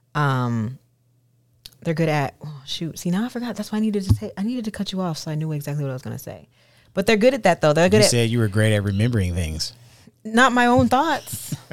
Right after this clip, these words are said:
Speaker 2: <laughs>
Speaker 1: Not my own thoughts. But that's actually healthy, though. I also saw where homework is really not good for us, especially children. Homework is, like, counterproductive,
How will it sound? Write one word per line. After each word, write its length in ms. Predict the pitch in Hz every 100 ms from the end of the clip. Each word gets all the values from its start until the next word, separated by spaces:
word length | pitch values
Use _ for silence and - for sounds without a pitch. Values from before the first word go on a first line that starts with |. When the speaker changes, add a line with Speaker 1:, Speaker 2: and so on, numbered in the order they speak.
| 151 -
Speaker 2:
<laughs> 240 | 139 -
Speaker 1:
Not 460 | - 120 95 196 220
my 100 | 254
own 160 | 240 214
thoughts. 480 | 175 131 - - - - -
But 80 | 214
that's 180 | 269
actually 320 | - 254 294 247
healthy, 260 | 208 214
though. 180 | 180 156
I 80 | 175
also 240 | 196 240
saw 320 | 233 214 190 - -
where 380 | 165 180 170 165 -
homework 480 | 180 202 196 165 - -
is 520 | 165 156 151 147 - _ _ _ _ 139
really 320 | 175 240 208
not 320 | 165 175 160 - 131
good 200 | 165 175
for 320 | - 147 135
us, 440 | 120 - - - - _ _ _ _ _ -
especially 420 | 175 196 202 202
children. 460 | - 147 156 180 170 -
Homework 380 | 175 170 175 -
is, 240 | 165 147 147
like, 280 | 143 139
counterproductive, 840 | - 151 143 - 127 131 170 180